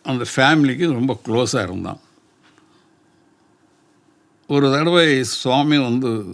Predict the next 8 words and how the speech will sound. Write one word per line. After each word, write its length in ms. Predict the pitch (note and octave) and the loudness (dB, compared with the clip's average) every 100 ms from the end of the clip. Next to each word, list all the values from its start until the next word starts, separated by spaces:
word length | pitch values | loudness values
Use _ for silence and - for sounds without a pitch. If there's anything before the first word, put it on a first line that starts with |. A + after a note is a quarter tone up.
| - | -14
அனந்தபுருக்கு 1000 | - A#2+ C#3+ D3 G#2+ A#2 G#2 F#2 G#2 F#2+ - - | -6 0 0 -2 -6 -6 -6 -8 -10 -12 -14 -8
வந்த 280 | A2+ A#2+ | -4 -4
பொழுது 600 | A2 A2 G#2+ C3 B2 F#2 - - _ _ _ _ _ _ _ _ _ _ _ _ _ _ _ _ _ _ _ | -4 -4 -2 0 -2 -4 -10 -18 _ _ _ _ _ _ _ _ _ _ _ _ _ _ _ _ _ _ _
இ-, 260 | - C#3+ C3 G#2 | -6 -6 -6 -8
பிரின்சிபால் 560 | D3+ D#3 - E3 C3 B2 | 0 0 2 0 2 2
வீட்டுக்கு 280 | A#2+ A#2 | 0 0
வந்திருந்தார். 640 | A2 A2 G#2+ G#2 G2 F#2 - _ _ _ _ _ _ _ _ _ _ _ - | 0 0 0 0 -2 -6 -12 _ _ _ _ _ _ _ _ _ _ _ -10
அப்போது 680 | B2+ D#3+ D#3+ C#3 B2+ C3+ | -8 0 0 2 -4 -10